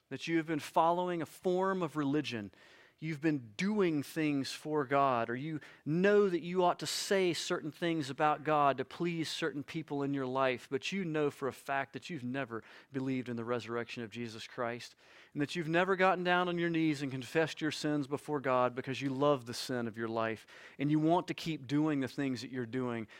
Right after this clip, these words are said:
because you love this world that today you might confess your sins and put your faith in Christ Jesus, that you might come to salvation, that you might seek Christ, seeing him as this vine, this true vine,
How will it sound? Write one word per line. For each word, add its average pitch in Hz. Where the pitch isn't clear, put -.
because 135
you 135
love 143
this 143
world 120
that 147
today 143
you 139
might 139
confess 131
your 131
sins 127
and 120
put -
your 127
faith 123
in 120
Christ 131
Jesus, 123
that 135
you 156
might 160
come 196
to 160
salvation, 147
that -
you 190
might 175
seek -
Christ, 156
seeing 208
him 180
as 135
this 170
vine, 151
this 135
true 208
vine, 151